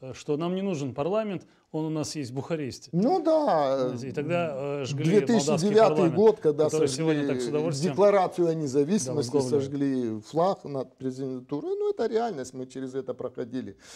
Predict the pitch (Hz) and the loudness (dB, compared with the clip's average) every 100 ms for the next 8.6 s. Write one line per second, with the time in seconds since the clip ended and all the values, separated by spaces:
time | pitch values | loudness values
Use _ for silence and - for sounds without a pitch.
0 | - - 160 190 196 190 175 175 190 247 | -20 -10 -2 0 2 2 2 2 4 4
1 | 254 202 247 240 165 - 156 151 139 131 | 4 2 0 0 -2 -4 -4 0 0 0
2 | 135 - 160 165 220 262 254 254 240 247 | -4 -2 0 2 2 0 0 0 -4 -2
3 | 185 180 147 131 117 - 117 _ _ _ | -4 -2 -4 -4 -6 -12 -20 _ _ _
4 | _ _ - 156 170 180 180 175 - 202 | _ _ 2 2 2 0 -2 -2 4 4
5 | 175 196 190 170 175 170 190 202 202 208 | 4 2 4 4 0 -4 -4 -2 0 0
6 | 269 294 - - 165 143 147 160 151 139 | 0 -2 -6 -2 -2 2 0 2 0 0
7 | 131 131 - 143 - 143 135 147 151 151 | 0 -4 -2 -4 -4 -6 -4 -4 -4 -2
8 | 147 143 120 - - | -2 -2 -6 -6 -4